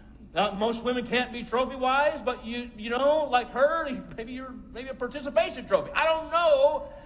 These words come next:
but all I can say is not everybody looks like that. Amen.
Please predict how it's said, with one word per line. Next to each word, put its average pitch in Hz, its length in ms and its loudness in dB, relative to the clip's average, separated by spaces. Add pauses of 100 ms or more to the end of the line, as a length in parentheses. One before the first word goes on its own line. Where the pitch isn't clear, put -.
(160)
but 240 140 0
all 320 340 4
I 302 120 6
can 262 220 0
say 269 460 6
is 220 340 0 (280)
not 285 280 4
everybody 302 840 4
looks 277 460 2
like 254 380 2
that. 202 380 2
Amen. 277 520 2